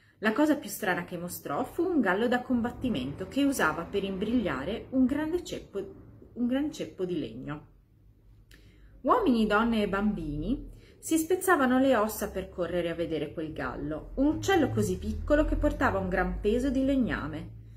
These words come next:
Un giorno, quando l'uomo stava guidando il gallo sulla strada verso la Brandon Mountain, incontrò un uomo con un fascio di erba fresca sulla schiena.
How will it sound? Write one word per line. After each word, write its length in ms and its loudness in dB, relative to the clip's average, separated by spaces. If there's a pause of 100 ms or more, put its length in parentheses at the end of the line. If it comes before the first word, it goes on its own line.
(360)
Un 180 4
giorno, 360 2
quando 320 2
l'uomo 340 -2
stava 300 -8
guidando 500 -4
il 120 -8
gallo 580 -4 (720)
sulla 300 -2
strada 580 -2
verso 320 -6
la 100 -2
Brandon 400 -4
Mountain, 640 -6 (320)
incontrò 560 0
un 200 2
uomo 420 -2
con 160 -6
un 120 -4
fascio 380 -4
di 120 -2
erba 240 0
fresca 420 -10
sulla 320 -6
schiena. 580 -12